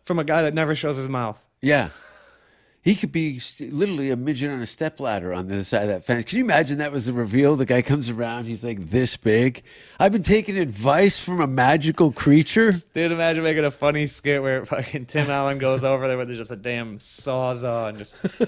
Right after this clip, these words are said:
Speaker 1: "I'm fucking seeing you, motherfucker." <laughs>
Speaker 2: "I put it in a door, you piece of shit."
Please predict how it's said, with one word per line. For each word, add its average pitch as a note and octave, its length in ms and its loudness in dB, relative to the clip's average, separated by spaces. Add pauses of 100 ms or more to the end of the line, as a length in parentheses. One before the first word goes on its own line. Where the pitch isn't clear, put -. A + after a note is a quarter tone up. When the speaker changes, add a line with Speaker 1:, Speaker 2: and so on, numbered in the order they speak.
(320)
Speaker 1:
"I'm F#3 280 2
fucking G3 420 4
seeing G3+ 460 -2
you, F#3 140 2
motherfucker." E3+ 1080 0
<laughs> - 40 0
Speaker 2:
"I F#3+ 100 8
put G3+ 260 4
it A#3 40 -4
in A#3 100 -2 (120)
a G3 80 4
door, G#3+ 420 6
you G3+ 200 0
piece F3+ 360 -4
of F3+ 80 -2
shit." - 220 2